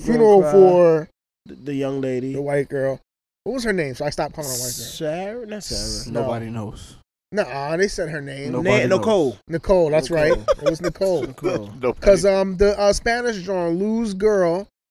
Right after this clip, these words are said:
Speaker 2: asked her in the club, "Aren't your Juke's girl, right? What's your name?" And she said, "Nicole."
Speaker 1: Nicole.
Speaker 3: Yeah.
Speaker 1: Yeah, 'cause
Speaker 2: Yeah.
Speaker 1: she wrote on the letter, "Nicole, listen to this
Speaker 2: That's
Speaker 1: tape,
Speaker 2: also
Speaker 1: Nicole."
Speaker 2: too. Yeah, yeah,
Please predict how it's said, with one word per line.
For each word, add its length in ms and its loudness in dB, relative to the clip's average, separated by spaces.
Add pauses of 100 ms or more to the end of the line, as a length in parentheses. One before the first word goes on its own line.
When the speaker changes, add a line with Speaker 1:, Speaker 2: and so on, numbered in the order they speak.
(200)
Speaker 2:
asked 320 0
her 160 0
in 80 -6
the 100 -4
club, 520 0
"Aren't 260 -6
your 240 0
Juke's 320 -8
girl, 240 -4
right? 240 0
What's 180 -6
your 120 -8
name?" 280 -6
And 100 -14
she 120 -14
said, 160 -4
"Nicole." 320 -2
Speaker 1:
Nicole. 340 -6
Speaker 3:
Yeah. 120 -10 (120)
Speaker 1:
Yeah, 180 -6
'cause 100 0
Speaker 2:
Yeah. 40 2
Speaker 1:
she 160 -4
wrote 220 -2
on 140 -4
the 80 -2
letter, 280 -4
"Nicole, 420 -4
listen 220 -2
to 80 -6
this 100 0
Speaker 2:
That's 100 -2
Speaker 1:
tape, 160 -2
Speaker 2:
also 260 0
Speaker 1:
Nicole." 180 0
Speaker 2:
too. 200 0
Yeah, 160 -2
yeah, 180 -2